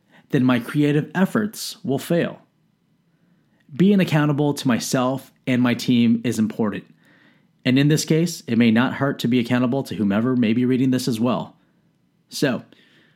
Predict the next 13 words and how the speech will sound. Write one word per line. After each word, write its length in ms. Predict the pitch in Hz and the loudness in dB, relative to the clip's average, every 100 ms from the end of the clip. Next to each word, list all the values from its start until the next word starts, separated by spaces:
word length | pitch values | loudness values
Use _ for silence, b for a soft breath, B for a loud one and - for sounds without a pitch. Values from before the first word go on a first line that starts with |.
| b b | b b
let 280 | 101 110 | -8 -6
the 60 | - | -6
journey 320 | 95 110 113 | -4 -2 0
begin. 440 | 123 117 107 104 - _ _ _ _ _ _ - | 0 -2 -4 -4 -12 _ _ _ _ _ _ 2
Perhaps 320 | 208 208 202 | 4 4 2
the 60 | 208 | 2
last 340 | 175 165 160 | 2 2 0
post 320 | - 175 160 | 2 2 0
of 120 | 131 - | -4 -4
twenty 280 | - 160 | 0 2
nineteen 540 | 156 139 127 - 165 156 | 2 2 0 0 0 2
will 160 | 98 | 0
read, 360 | 98 101 98 - | -2 -2 -4 -8